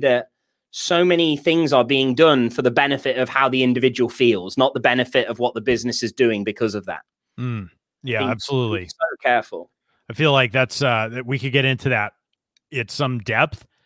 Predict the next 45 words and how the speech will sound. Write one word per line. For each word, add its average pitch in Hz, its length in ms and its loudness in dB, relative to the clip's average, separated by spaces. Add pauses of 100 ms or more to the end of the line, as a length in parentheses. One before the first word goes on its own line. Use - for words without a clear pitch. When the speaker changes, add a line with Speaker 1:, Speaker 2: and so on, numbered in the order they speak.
(380)
Speaker 2:
Um, 120 520 0 (100)
today 135 280 2
may 135 200 0
not 120 220 -2
be 120 100 -4
the 113 100 -6
time 127 280 0
to 104 80 -10
do 120 160 -2
that 101 200 -4
'cause 107 140 -6
I 120 60 0
know 120 120 -2
we 113 60 -4
gotta 110 160 0
move 117 180 -4
forward 120 340 -2
and 104 120 -6
get 117 120 0
on 113 200 0
to - 120 -14
the 107 80 -6
news, 113 560 -4 (540)
uh, 110 220 2
which 113 180 -2
I 117 100 2
am, 104 340 -4
uh, 104 260 -2
which 101 180 -8
I 120 80 0
am 113 160 -4
equally 127 380 -2
as 98 140 -6
excited 104 320 -4
about 90 280 -10 (180)
as 113 260 -4
this 113 160 -6
conversation. 113 840 -2 (420)
Um, 131 400 2 (100)
but 147 160 2
I 160 120 4
think, 190 400 0
you 170 100 0
know, 165 120 4
we'd, 160 240 0